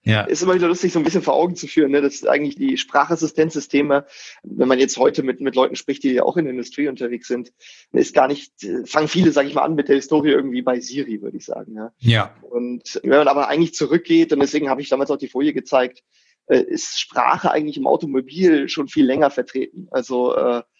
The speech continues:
Speaker 2: und das war halt genau eine S-Klasse von neunzehnhundertsechsundneunzig, wo wir schon, schon Sprachbefehle hatten. Äh, ich würde nicht von einem Sprachassistenten reden, äh, eher von Sprachkommandos.
Speaker 1: Ja.
Speaker 2: Aber trotzdem, so von der Historie fand ich das immer, finde ich das immer ganz nett, das so ein bisschen von hinten aufzurollen.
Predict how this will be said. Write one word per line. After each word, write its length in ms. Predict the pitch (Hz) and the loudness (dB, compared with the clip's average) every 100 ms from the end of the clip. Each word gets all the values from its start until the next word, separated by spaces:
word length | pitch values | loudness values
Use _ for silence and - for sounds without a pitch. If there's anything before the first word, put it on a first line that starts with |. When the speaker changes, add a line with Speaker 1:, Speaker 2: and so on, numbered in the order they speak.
| _ - | _ -6
Speaker 2:
und 140 | 131 | 0
das 140 | 139 131 | 2 4
war 140 | 131 | 2
halt 180 | 127 127 | 2 -2
genau 160 | 123 | -2
eine 140 | 127 123 | 0 0
S-Klasse 400 | 123 - 127 127 | 0 -2 -2 -4
von 140 | 127 | -4
neunzehnhundertsechsundneunzig, 1080 | 123 123 - 127 127 127 135 120 127 131 123 | -4 -6 -4 -4 -4 -6 -2 -2 -2 -6 -4
wo 140 | 127 | -2
wir 100 | 123 | -2
schon, 380 | 123 127 123 117 _ _ | -4 -4 -6 -10 _ _
schon 140 | - 123 | -8 -8
Sprachbefehle 640 | - 127 127 127 131 120 | 0 -2 -2 -4 -2 -2
hatten. 300 | 117 147 139 _ _ _ _ _ - | -4 -6 -18 _ _ _ _ _ -2
Äh, 80 | 123 | 0
ich 100 | 131 | 4
würde 140 | 180 | 2
nicht 100 | 185 | 2
von 120 | 165 | 0
einem 80 | 151 | 0
Sprachassistenten 680 | - 156 147 131 - 147 143 | 2 2 2 -2 0 0 0
reden, 420 | 127 135 131 127 | -4 -4 -4 0
äh, 120 | 123 | 2
eher 100 | 131 | 0
von 160 | - 127 | -2 -6
Sprachkommandos. 880 | - 131 127 127 120 139 139 - _ _ _ - | -6 -6 -2 -2 -2 -4 -6 -8 _ _ _ -4
Speaker 1:
Ja. 200 | 123 110 | 2 4
Speaker 2:
Aber 200 | 123 120 | 4 0
trotzdem, 480 | 120 127 - 117 113 | -2 -6 -6 -8 -6
so 120 | 120 | -6
von 180 | 117 131 | -2 -2
der 80 | 120 | -2
Historie 380 | 113 - 127 123 | -4 -4 -2 -2
fand 160 | 123 | -6
ich 80 | 117 | -12
das 120 | 117 | -12
immer, 260 | 123 117 113 | -12 -10 -10
finde 140 | - | -10
ich 80 | 123 | -12
das 100 | 131 | -8
immer 140 | 123 117 | -6 -8
ganz 160 | 113 | -6
nett, 160 | 120 117 | -6 -2
das 100 | 120 | -4
so 80 | 123 | -4
ein 60 | |
bisschen 180 | 117 120 | -8 -8
von 140 | - | -6
hinten 180 | 127 123 | -6 -2
aufzurollen. 580 | 123 - 120 131 123 127 | -4 -4 -8 -8 -10 -14